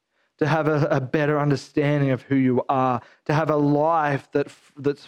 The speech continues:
the fruit of our lives reflect more and more of your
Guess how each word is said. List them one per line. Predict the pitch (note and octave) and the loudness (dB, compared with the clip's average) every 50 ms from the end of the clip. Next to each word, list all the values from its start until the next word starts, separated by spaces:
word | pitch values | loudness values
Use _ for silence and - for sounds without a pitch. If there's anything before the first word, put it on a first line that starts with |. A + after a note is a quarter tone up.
| - _ - | -20 _ -6
the | C#3 C#3+ | -4 -4
fruit | A#2+ - _ - F3 E3+ E3+ | -4 -4 _ 0 0 2 2
of | E3 D3 | 2 2
our | C#3+ C#3 C#3 | 2 2 2
lives | C3+ C#3 C#3 D3 D3+ D3+ D3 C#3 C3+ A#2+ - _ _ _ _ _ | 2 2 2 2 2 0 0 0 -2 -4 -8 _ _ _ _ _
reflect | - D3 C#3+ C3 - - - - D3+ E3 F3 E3+ D3 - - - - | -2 -2 -2 -2 -6 -16 -4 -2 0 0 0 0 -2 -4 -8 -10 -4
more | C#3+ D3+ D#3 D#3+ D#3+ E3+ E3+ E3+ D#3+ D3+ | 0 2 2 4 4 2 2 2 2 0
and | C#3 C#3 C#3 | 0 0 2
more | C#3+ D3 D#3 D#3+ D#3 D3+ | 2 2 2 2 2 0
of | B2+ | 0
your | B2+ C3 A#2 | 0 0 -2